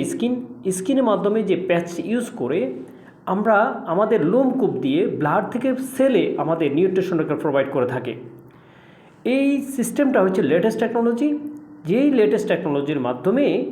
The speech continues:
intravenous, ওরাল, পাশাপাশি ডার্মাল, এই তিনটা পদ্ধতি এখন পুরো বিশ্বব্যাপী আমরা পরিচিত। এই টিটিএস টেকনোলজি এখন পরিচিত একটা সিস্টেম, যেটাকে বলা হয়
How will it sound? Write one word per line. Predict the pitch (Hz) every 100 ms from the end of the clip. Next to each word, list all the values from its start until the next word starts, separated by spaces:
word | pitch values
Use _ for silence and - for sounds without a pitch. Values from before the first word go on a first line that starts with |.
| - - - 185
intravenous, | 185 220 233 254 - 165
ওরাল, | 196 226 226 185
পাশাপাশি | - 190 185 170 113
ডার্মাল, | 143 131 180 247 - - - - 233
এই | 233
তিনটা | 233 233 247 - 180
পদ্ধতি | 165 240 240 202
এখন | 190 185 - -
পুরো | 151 139
বিশ্বব্যাপী | 160 - - 180 170 170 127
আমরা | 135 139
পরিচিত। | 185 190 220 254 269 - - - 156
এই | 156
টিটিএস | - 254 285 277
টেকনোলজি | 254 - 196 170 151
এখন | 175 160
পরিচিত | 214 226 185 147
একটা | - 147 117 - -
সিস্টেম, | 220 - 123 - - - - -
যেটাকে | 165 196 185
বলা | 170 160
হয় | 165